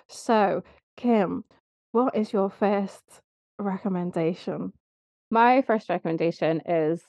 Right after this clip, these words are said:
Speaker 2: Thirteen Ghosts from two thousand and one, which was one of the,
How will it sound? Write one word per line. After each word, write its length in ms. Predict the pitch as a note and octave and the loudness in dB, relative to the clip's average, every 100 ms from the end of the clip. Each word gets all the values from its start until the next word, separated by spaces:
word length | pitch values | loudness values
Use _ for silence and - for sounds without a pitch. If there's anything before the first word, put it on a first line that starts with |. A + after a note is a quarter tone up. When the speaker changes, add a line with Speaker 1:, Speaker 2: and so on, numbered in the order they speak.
| _ | _
Speaker 2:
Thirteen 420 | A#3+ B3 - F#3+ | -4 -2 -2 -4
Ghosts 680 | F3 E3+ F3+ - - - - _ _ | 0 -2 -2 -8 -20 -20 -20 _ _
from 460 | E3 D3 D3 E3 | 4 4 2 -2
two 140 | - G#3 | -2 2
thousand 260 | E3 E3+ | 2 4
and 140 | D#3+ D#3 | 2 2
one, 360 | C#3+ D3+ E3+ - | 2 2 0 -4
which 200 | - E3+ | -6 -4
was 140 | E3+ | 0
one 140 | E3 D#3+ | 2 2
of 120 | D#3 | 4
the, 360 | D#3 D#3 D#3+ | 4 4 2